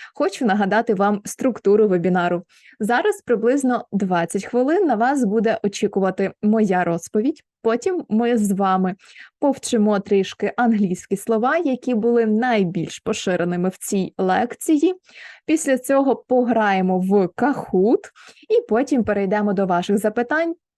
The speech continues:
і моїх відповідей, виходить. Для тих, хто передавля-,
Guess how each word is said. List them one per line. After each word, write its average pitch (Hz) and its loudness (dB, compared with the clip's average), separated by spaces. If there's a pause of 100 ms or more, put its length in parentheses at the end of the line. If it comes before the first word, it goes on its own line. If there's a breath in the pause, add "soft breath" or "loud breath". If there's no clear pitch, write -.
(220)
і 339 0 (200)
моїх 226 2
відповідей, 160 -2
виходить. - -6 (440 loud breath)
Для 220 0
тих, 440 2
хто 294 0
передавля-, 220 0